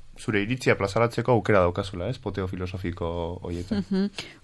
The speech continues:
Speaker 2: Hoi da, igual, eh, hezkuntza sisteman esperientzia ez oso positiboak izan du, jo,
Speaker 1: <laughs>
Speaker 2: izan ditu jendeak, ez da, filosofoekin.
Speaker 1: Traumak agian, eh?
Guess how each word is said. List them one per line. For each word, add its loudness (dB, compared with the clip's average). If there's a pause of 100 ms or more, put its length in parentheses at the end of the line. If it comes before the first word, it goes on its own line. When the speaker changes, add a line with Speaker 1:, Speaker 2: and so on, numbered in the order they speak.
Speaker 2:
Hoi 6
da, 6
igual, 8
eh, 8
hezkuntza 4
sisteman 4
esperientzia 4
ez 2
oso 0
positiboak 4
izan 4
du, 4
jo, 6 (260)
Speaker 1:
<laughs> 6
Speaker 2:
izan 4
ditu 4
jendeak, 6
ez 4
da, 10
filosofoekin. 4
Speaker 1:
Traumak 6
agian, 2
eh? 2